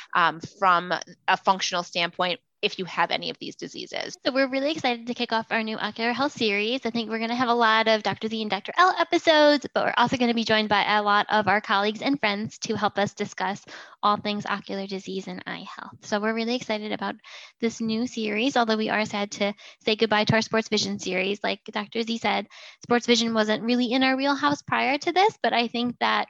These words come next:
Speaker 2: in prepping for the podcast episodes together and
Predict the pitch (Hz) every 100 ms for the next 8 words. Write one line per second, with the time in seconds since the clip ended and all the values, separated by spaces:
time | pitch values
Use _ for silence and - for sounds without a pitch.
0 | - - - 247 269 - 262 240 233 214
1 | 196 202 202 - 294 285 269 254 - 254
2 | 240 226 233 226 202 202 202